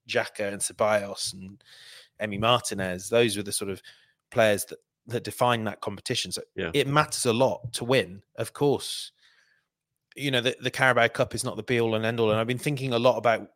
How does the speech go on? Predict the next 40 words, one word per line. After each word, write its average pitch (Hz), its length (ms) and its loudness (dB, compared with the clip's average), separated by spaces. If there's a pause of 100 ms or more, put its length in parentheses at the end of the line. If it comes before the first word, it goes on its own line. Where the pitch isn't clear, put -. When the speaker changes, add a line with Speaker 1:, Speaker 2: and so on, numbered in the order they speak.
(240)
Speaker 1:
and 120 120 -8
this 110 100 -8
goes 117 180 -2
back 127 160 2
to - 60 -14
what 104 100 -8
we - 20 -8
were 104 40 -10
saying 107 180 -6
about 104 140 -8
Spurs 120 360 2
and 107 100 -6
what - 200 -10
Poch - 360 4
used - 180 -4
to 107 40 -8
say 98 320 -2
was, 101 280 -2 (520)
"Does 147 180 6
the 143 80 -2
Carabao 107 520 2
Cup, - 480 -6 (760)
does 131 140 0
a 123 80 -2
Carabao 110 320 -2
Cup - 240 -8
change, 113 800 -4 (840)
you 110 80 -4
know, 107 80 2
what 110 180 2
w-, 107 160 -10 (160)
what 120 220 -2
we've 113 180 -4
achieved, 113 640 -4 (260)
what 113 180 -4
they'd 117 180 4
achieved 107 300 -2
in 101 80 -4
that 104 160 -6
great 107 240 2